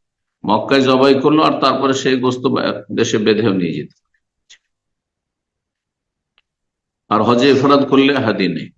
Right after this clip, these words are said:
সেই জন্য এটি আট নম্বর ওয়াজিবটিকে ফুকাহায়ে কিরামগণ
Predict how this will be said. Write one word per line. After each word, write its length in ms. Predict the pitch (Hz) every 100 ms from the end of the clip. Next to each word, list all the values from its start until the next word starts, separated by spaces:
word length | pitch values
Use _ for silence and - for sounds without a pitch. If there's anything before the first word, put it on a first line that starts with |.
| _
সেই 220 | - 135
জন্য 180 | 135 143
এটি 460 | 135 120 107 - -
আট 260 | 107 -
নম্বর 280 | 98 95 101
ওয়াজিবটিকে 920 | 101 95 110 123 131 92 85 - - _ _ _ _ -
ফুকাহায়ে 400 | 107 107 107 -
কিরামগণ 500 | 92 90 95 117